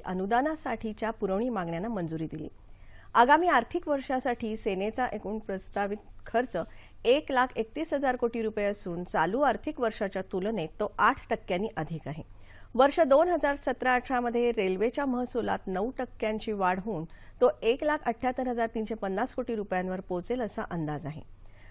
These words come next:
दरम्यान अमेरिकेतल्या भारतीयांच्या सुरक्षेबाबत परराष्ट्र व्यवहार मंत्री सुषमा स्वराज यांनी आज राज्यसभेत निवेदन दिलं.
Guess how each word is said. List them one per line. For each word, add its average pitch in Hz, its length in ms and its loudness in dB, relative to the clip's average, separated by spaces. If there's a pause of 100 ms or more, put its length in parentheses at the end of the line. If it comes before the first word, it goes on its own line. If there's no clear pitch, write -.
(100)
दरम्यान 285 400 6
अमेरिकेतल्या 285 640 2
भारतीयांच्या 254 880 0
सुरक्षेबाबत 196 800 -2 (120)
परराष्ट्र 196 500 0
व्यवहार 202 400 0
मंत्री 240 300 -2
सुषमा 190 420 -4
स्वराज 180 360 -2 (360)
यांनी 240 160 4
आज 240 160 6
राज्यसभेत 214 580 0
निवेदन 156 360 -2
दिलं. 131 180 -6